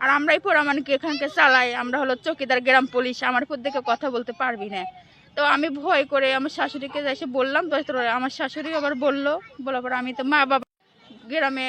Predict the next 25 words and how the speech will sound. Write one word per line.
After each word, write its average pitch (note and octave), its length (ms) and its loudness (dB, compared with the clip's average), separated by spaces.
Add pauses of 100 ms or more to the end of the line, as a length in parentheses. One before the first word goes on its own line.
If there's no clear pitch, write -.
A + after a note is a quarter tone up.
এর C4+ 80 2
আগে C#4 180 0
দুই C#4 140 -2
তিনবার B3+ 320 -2
আসছি, C4 360 -2
আসার C4+ 360 2
পরে C4+ 260 0
অনেক C4+ 300 0
অশান্তি, C4 520 0 (160)
তোড়জোড়ে B3+ 500 4
নিয়ে B3+ 280 0 (460)
আমাকে C#4+ 280 -4
খালি E4 200 0
ব্ল্যাকমেইল C#4 380 0
করে, B3+ 260 0 (460)
আমাকে B3+ 240 -6
রাস্তাঘাটে C#4+ 600 4
দেখা C4 360 0
হলে C#4 160 2
আবার C4+ 200 4
কয়, C4 200 0 (100)
"আসিস।" C4 360 -8
আমার B3+ 260 -2
শাশুড়ির C#4 340 -2
দিকে C4+ 200 -8